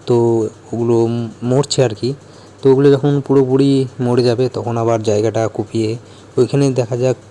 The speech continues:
কী ফেলানো যায়। আমার মনে হয় ওইখানে, এ, উম, তোমার হচ্ছে গিয়ে, কী বলে, মূলা শাক, মূলা শাক ফেলাতে হবে। মূলা শাকটা তো এখন বুনছি না, মূলা শাকটা ওই জায়গাটা পরিষ্কার করে মূলা শাকটা ফেলতে হবে আর কি। তো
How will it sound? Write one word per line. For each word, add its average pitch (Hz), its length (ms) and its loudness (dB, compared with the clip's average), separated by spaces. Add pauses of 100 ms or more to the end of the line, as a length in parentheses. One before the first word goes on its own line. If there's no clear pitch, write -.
(160)
কী 156 200 0
ফেলানো 113 300 -4
যায়। 101 240 -8 (480)
আমার 139 300 2
মনে 147 120 2
হয় 151 280 2
ওইখানে, 135 440 0 (300)
এ, - 20 -2 (400)
উম, 107 240 -8 (100)
তোমার 120 220 -2
হচ্ছে 120 280 -4
গিয়ে, 120 160 2
কী 120 140 -6
বলে, 110 240 -4
মূলা 127 300 2
শাক, 104 220 -6 (600)
মূলা 135 200 2
শাক 143 260 -2
ফেলাতে 135 300 -2
হবে। 139 200 0 (540)
মূলা 143 260 0
শাকটা 147 360 -2 (100)
তো 143 80 2
এখন 147 180 2 (100)
বুনছি 139 280 -2
না, 120 160 0
মূলা 113 360 -4
শাকটা 127 380 -6 (560)
ওই 117 180 0
জায়গাটা 120 320 0 (160)
পরিষ্কার 110 360 -2
করে 123 260 2 (220)
মূলা 110 180 -2
শাকটা 135 420 -8 (360)
ফেলতে 151 260 0
হবে 104 260 -4
আর 101 140 -6
কি। 107 120 -10 (640)
তো 123 60 -4